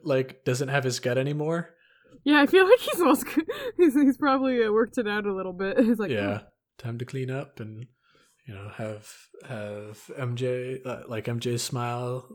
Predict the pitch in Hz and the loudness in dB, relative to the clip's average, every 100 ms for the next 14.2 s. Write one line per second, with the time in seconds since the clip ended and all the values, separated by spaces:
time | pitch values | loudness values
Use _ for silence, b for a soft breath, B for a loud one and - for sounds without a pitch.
0 | - 123 107 107 117 - 123 104 104 120 | -14 -10 -10 -10 -14 -12 -8 -8 -8 -10
1 | 104 - 113 113 117 - 113 113 113 117 | -10 -6 -4 -2 -4 -6 -6 -6 -6 -6
2 | 117 127 117 117 117 - 143 120 135 127 | -6 -6 -6 -6 -8 -10 -10 -10 -8 -10
3 | - - 131 135 - _ _ _ - 254 | -12 -8 -8 -8 -14 _ _ _ 0 2
4 | 226 214 262 269 269 254 233 226 220 196 | 2 4 4 4 4 4 4 4 0 -2
5 | 214 202 202 220 208 202 226 208 - 202 | -2 -2 -2 -2 -2 -2 -6 -6 -4 -2
6 | 196 185 - 185 170 180 185 196 190 185 | -2 -4 -8 -10 -10 -10 -8 -8 -8 -10
7 | 180 - 190 180 214 208 208 208 - 214 | -10 -10 -8 -2 0 2 2 0 2 2
8 | 196 214 202 - - 196 196 220 240 254 | 2 0 -2 -4 -2 0 2 2 0 0
9 | 226 208 196 202 196 185 190 190 180 190 | -2 0 0 0 -2 -4 -6 -6 -6 -6
10 | 185 180 185 190 208 190 180 170 170 156 | -6 -8 -12 -14 -12 -10 -10 -12 -14 -14
11 | - - _ _ _ _ - 127 101 107 | -16 -18 _ _ _ _ -2 0 0 -4
12 | - - 156 - - 160 - 175 143 123 | -8 -4 -4 -4 -6 -6 -2 0 0 0
13 | 123 - 107 110 110 110 117 110 110 113 | -4 -4 -4 -4 -4 -8 -6 -6 -8 -10
14 | - - | -10 -12